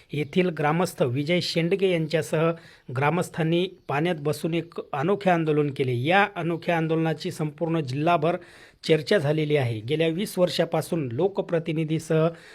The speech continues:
प्रशासनाने देखील या रस्त्याकडे साफ दुर्लक्ष केले आहे. यामुळे विद्यार्थी, नागरिक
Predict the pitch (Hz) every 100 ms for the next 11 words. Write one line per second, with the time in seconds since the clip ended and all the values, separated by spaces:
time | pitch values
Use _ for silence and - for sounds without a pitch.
0 | - - 151 175 160 175 175 180 160 160
1 | 170 143 - 143 165 175 185 - 139 139
2 | - 180 175 175 131 - 185 160 160 156
3 | 147 - 135 139 135 123 117 127 170 170
4 | 165 175 147 139 151 151 - 165 156 143
5 | 147 160